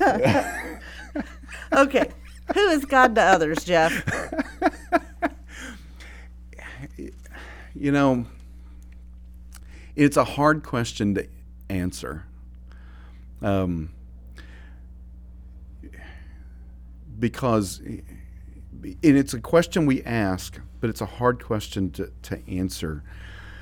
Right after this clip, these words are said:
Speaker 1: And, and here's our, here's the point here. It, it's really, n-, n-, be careful that you're not trying to find your stability in the answer.
Speaker 2: Right.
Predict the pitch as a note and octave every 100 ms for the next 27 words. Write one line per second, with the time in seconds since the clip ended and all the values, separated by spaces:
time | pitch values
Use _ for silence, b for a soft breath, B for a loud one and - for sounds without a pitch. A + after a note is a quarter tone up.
0 | B B B B B B - - B2+ C#3
1 | C3+ A2 C#3+ D#3+ D3+ A#2 - A2+ C#3 B2
2 | G2+ - B2+ G#2+ - - G2 E2+ E2+ D#2+
3 | b b b b b b b b - -
4 | - - - - G2+ G2 - G#2 - A#2
5 | D3 D3 B2 A2+ - - G#2 A2 - -
6 | - - - - - - B2+ G#2+ C3+ C3
7 | - E3 D#3+ E3 A#2+ A#2 - G#2+ G#2 G#2+
8 | B2+ - C3 A#2+ A2+ G2+ - G2 G2+ F#2
9 | F#2+ - F#2 E2+ F2+ F2 F2 F2+ - -
10 | F2 E2+ D#2 E2 D2+ D2+ D2+ - - -
11 | - - - - - - - - - C3+